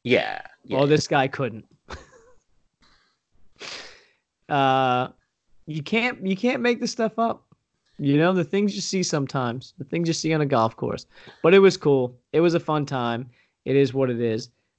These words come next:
Speaker 2: Uh, hey, I would say stay tuned for our coverage from the tournament for next week, but there isn't one. So we'll get out, we'll play some golf, and, uh,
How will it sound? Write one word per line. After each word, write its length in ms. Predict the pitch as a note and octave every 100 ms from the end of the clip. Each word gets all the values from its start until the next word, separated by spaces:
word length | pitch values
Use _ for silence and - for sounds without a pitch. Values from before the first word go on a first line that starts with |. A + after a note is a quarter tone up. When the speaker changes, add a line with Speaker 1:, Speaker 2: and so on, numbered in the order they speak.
| -
Speaker 2:
Uh, 260 | B2 B2 -
hey, 260 | A#3 A3+ -
I 100 | F3
would 180 | F3+ D3+
say 640 | - A3 C4 D#3+ D#3 G3 _ _ _ _ -
stay 260 | - F#3
tuned 340 | E3+ G3 G3 E3
for 140 | E3+
our 120 | C#3+
coverage 400 | - F#3 E3+ D3+
from 140 | D#3+ D3
the 80 |
tournament 380 | C3 E3+ E3 C#3+
for 80 | C#3
next 260 | E3+ A#3 -
week, 220 | D3+ D#3+
but 260 | G3 -
there 160 | - D#4+
isn't 240 | F#4 C4+
one. 220 | D#3 A#2 - _ _ _ _
So 460 | - - G3 F3 E3+
we'll 220 | E3+ B3+
get 200 | A#3+ G3
out, 300 | D3+ F3+ - _ _ _ _ _ -
we'll 80 | F3+
play 200 | G3 F#3+
some 180 | F#3 D#3
golf, 340 | C#3 D3+ A3 _ _ _ _ _
and, 300 | D3 E3+ F3
uh, 680 | F3 F3 F3 E3+ E3+ E3+